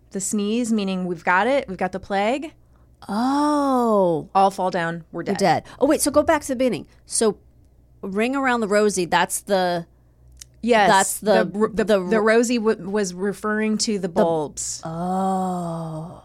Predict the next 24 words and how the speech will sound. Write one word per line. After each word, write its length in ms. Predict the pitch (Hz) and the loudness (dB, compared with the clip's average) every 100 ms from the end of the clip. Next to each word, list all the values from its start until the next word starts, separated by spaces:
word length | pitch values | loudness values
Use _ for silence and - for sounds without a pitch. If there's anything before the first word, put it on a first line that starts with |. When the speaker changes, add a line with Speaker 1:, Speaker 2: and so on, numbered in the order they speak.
| - | -4
Speaker 1:
As, 200 | 226 - | -4 0
as 160 | 254 262 254 | 0 2 2
I 160 | 269 | 4
Speaker 2:
They 40 | 302 | 6
Speaker 1:
understand 300 | 269 220 - 226 | 4 2 4 6
Speaker 2:
called 180 | 240 | 6
them 140 | - 233 | 4 2
Speaker 1:
it. 80 | 214 | 6
Speaker 2:
bulbs, 580 | 196 185 165 160 - | 6 6 4 -2 -8
the 160 | - 180 | 0 0
swellings. 720 | - 196 175 151 113 - - - | 2 0 0 -2 -8 -12 -16 -8
Speaker 1:
Yeah, 300 | 214 240 214 | 2 4 4
the 120 | 185 190 | 2 0
bulbous, 600 | 202 196 180 135 - - | 2 2 2 -2 -4 -8
the 200 | 185 180 | -4 -2
bulbos. 640 | 190 185 175 156 147 156 | 0 0 2 0 -2 -2
Speaker 2:
Okay. 440 | 196 214 208 175 | 0 0 0 2
Speaker 1:
Bubos, 560 | 254 233 196 180 165 147 | 4 4 4 2 2 2
bubos. 460 | 208 190 143 - - | 2 2 -2 -4 0
Speaker 2:
Got 160 | 254 180 | 2 4
Speaker 1:
Okay. 160 | 165 | 2
Speaker 2:
it, 160 | 120 - | -2 -6
got 220 | 170 147 | -4 -4
it. 100 | 120 | -6